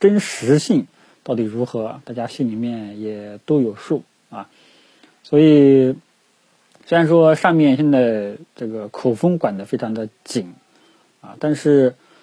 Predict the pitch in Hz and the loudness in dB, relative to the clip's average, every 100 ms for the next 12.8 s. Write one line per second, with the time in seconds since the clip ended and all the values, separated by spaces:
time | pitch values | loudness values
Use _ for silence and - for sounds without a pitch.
0 | _ _ 135 113 123 - 214 202 - 90 | _ _ -10 -6 -4 2 4 4 -2 -8
1 | - 120 107 95 92 - 131 - 143 156 | -6 -8 -8 -12 -10 -2 -2 -2 -8 -6
2 | - 233 196 170 160 - 170 - 170 160 | 0 2 4 2 0 -4 -2 0 0 0
3 | 127 131 139 139 135 120 113 107 104 101 | -2 -4 -4 -6 -8 -10 -10 -12 -14 -14
4 | 104 117 117 117 117 120 - _ - 113 | -12 -12 -12 -12 -14 -18 -20 _ -14 -10
5 | 120 123 113 117 110 - 107 87 _ _ | -6 -4 -4 -6 -8 -10 -10 -12 _ _
6 | _ _ _ _ - 107 - - 113 107 | _ _ _ _ -20 -20 -20 -14 -12 -12
7 | 98 110 117 113 - 110 117 107 - 98 | -12 -14 -14 -14 -12 -12 -10 -12 -14 -18
8 | 98 - 104 101 - 117 120 131 127 107 | -18 -18 -16 -18 -14 -10 -6 -4 -4 -6
9 | 98 127 117 127 117 - 127 - _ _ | -8 -8 -4 -4 -6 -6 -10 -10 _ _
10 | _ _ _ - 113 110 - 131 - _ | _ _ _ -8 -6 -6 -4 -6 -8 _
11 | _ _ _ _ 107 101 123 110 95 - | _ _ _ _ -16 -12 -10 -10 -10 -12
12 | 104 110 101 127 104 - 117 | -12 -12 -10 -12 -14 -16 -16